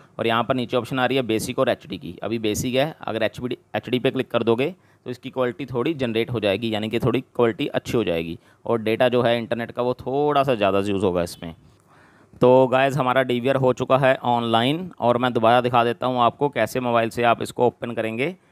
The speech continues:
तो आप जाएंगे सबसे पहले Prama ऑनलाइन ऐप में जो हमने डाउनलोड और इंस्टॉल किया था, Prama ऑनलाइन पे क्लिक करेंगे, यहाँ पर डीवीआर की इमेज आ रही है, इस पर क्लिक कर देंगे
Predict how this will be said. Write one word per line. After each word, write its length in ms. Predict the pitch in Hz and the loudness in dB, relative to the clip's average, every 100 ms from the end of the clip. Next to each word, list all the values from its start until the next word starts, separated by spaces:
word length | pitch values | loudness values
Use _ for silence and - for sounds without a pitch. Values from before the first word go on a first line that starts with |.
| _ _ | _ _
तो 260 | 110 110 113 | -6 0 2
आप 260 | 110 113 - | 4 2 -2
जाएंगे 320 | 113 113 127 | -4 -4 -10
सबसे 280 | 123 127 135 | -12 -16 -16
पहले 380 | 120 117 131 135 _ | -14 -12 -10 -12 _
Prama 420 | - 110 110 120 127 135 - | -6 -4 -2 0 0 -2 -4
ऑनलाइन 440 | 117 107 113 127 - | -6 -4 -4 -4 -4
ऐप 240 | 107 101 _ | -4 -4 _
में 120 | 87 - - | -12 -12 -8
जो 160 | 110 107 | -2 0
हमने 360 | 110 110 135 - | 0 -4 -4 -4
डाउनलोड 360 | 101 104 107 113 | -2 -2 -2 -4
और 120 | 107 | -4
इंस्टॉल 280 | 104 104 87 | -6 -6 -6
किया 180 | 92 85 | -4 -4
था, 220 | 110 135 _ _ _ _ | -2 -4 _ _ _ _
Prama 220 | 101 104 110 | -8 -6 -6
ऑनलाइन 320 | 113 113 113 | -4 -4 -4
पे 80 | 120 | -4
क्लिक 220 | 110 104 | -4 -4
करेंगे, 280 | 117 120 135 | -4 -2 0
यहाँ 200 | 113 101 | -2 -2
पर 100 | 120 | -4
डीवीआर 320 | 113 107 117 | -2 -2 -2
की 100 | 113 | -2
इमेज 260 | 117 110 113 | -4 -2 0
आ 80 | 110 | 0
रही 120 | 131 | 0
है, 60 | |
इस 80 | 120 | -4
पर 120 | - | -6
क्लिक 200 | 113 113 - | -6 -6 -6
कर 120 | 110 | -6
देंगे 340 | 117 120 170 | -6 -4 -6